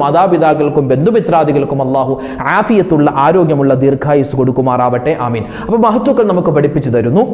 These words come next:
മരണപ്പെട്ട ആളുകൾക്ക്, പ്രത്യേകിച്ച് മാതാപിതാക്കൾക്ക് വേണ്ടി ജീവിച്ചിരിക്കുന്ന, ഇനി മക്കൾ മരണപ്പെട്ടാൽ മാതാപിതാക്കളും, അങ്ങനെ ആരൊക്കെ മരണപ്പെട്ടോ അവർക്ക് വേണ്ടി നമുക്ക് ചെയ്യാൻ പറ്റുന്ന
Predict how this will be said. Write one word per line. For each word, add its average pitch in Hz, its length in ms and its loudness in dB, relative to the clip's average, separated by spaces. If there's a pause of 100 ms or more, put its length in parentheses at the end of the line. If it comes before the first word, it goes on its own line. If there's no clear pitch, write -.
(340)
മരണപ്പെട്ട 214 600 0 (180)
ആളുകൾക്ക്, 143 440 0
പ്രത്യേകിച്ച് 214 420 0
മാതാപിതാക്കൾക്ക് 147 840 0
വേണ്ടി 123 220 0 (360)
ജീവിച്ചിരിക്കുന്ന, 196 720 2 (120)
ഇനി 226 120 2 (220)
മക്കൾ 180 340 0 (120)
മരണപ്പെട്ടാൽ 214 600 2 (100)
മാതാപിതാക്കളും, 190 840 2
അങ്ങനെ 151 240 0 (160)
ആരൊക്കെ 269 380 2
മരണപ്പെട്ടോ 190 540 0
അവർക്ക് 196 280 2
വേണ്ടി 160 200 0
നമുക്ക് 147 260 -2
ചെയ്യാൻ 143 280 0
പറ്റുന്ന 123 320 -2